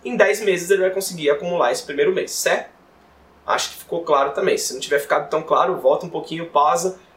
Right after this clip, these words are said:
volta um pouquinho o vídeo, que você vai entender bem. Certo? Então esse primeiro mês é mais tranquilo. Os próximos meses, até você completar os três meses mínimos, você pode botar metade na reserva de emergência e metade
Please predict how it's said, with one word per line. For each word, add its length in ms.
volta 240
um 20
pouquinho 300
o 20
vídeo, 300
que 120
você 240
vai 360
entender 360
bem. 200
Certo? 480
Então 280
esse 140
primeiro 340
mês 220
é 60
mais 180
tranquilo. 540
Os 300
próximos 680
meses, 500
até 280
você 180
completar 500
os 200
três 340
meses 420
mínimos, 560
você 200
pode 500
botar 440
metade 840
na 100
reserva 380
de 80
emergência 640
e 80
metade 580